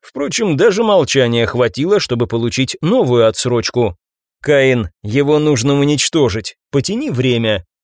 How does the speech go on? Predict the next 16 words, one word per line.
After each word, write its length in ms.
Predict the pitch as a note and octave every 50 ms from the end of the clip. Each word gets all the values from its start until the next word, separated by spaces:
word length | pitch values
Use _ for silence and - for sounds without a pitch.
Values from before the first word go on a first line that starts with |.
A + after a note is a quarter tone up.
| _ _ _
Легче 440 | - B2+ D#3 F3+ D#3 - - - A#3
сказать, 640 | - - - C#4 C#4 A3 D#3+ E3 D#3 D#3+ F3 - - -
чем 240 | - - C4+ B3+ A3
сделать. 480 | E3+ D3+ C#3+ C#3 A#2 G#2+ G#2 - - - _ _ _ _ _
Впрочем, 580 | - - - - D4+ C#4+ G3+ - B3 A3+ F#3+
я 200 | C#3 B2 F#3+ A#3+
все 180 | - - - A#3+ A#3
еще 260 | G#3 D#3+ - - A#3
верил, 400 | G3+ C#3 C#3+ C#3 C3 B2+ B2 A#2
что 200 | G#2+ - - C#3
смогу 420 | B2 - C3 C3+ C3+ C3 C3+ C3+ B2+
выпутаться, 800 | A2+ C3 D3 B2+ C3+ C3 - B2+ A#2 - - B2+ B2 A#2 F#2 - - - _
в 120 | _ - -
крайнем 420 | - C3+ F3 F#3 F3+ D#3+ D3+ C3
случае 480 | - - D3 F#3+ E3+ - - E3 E3 D3+
сбежать. 640 | B2 A2+ A#2 F3 F#3 E3 D#3 F#3+ E3 A#2+ - -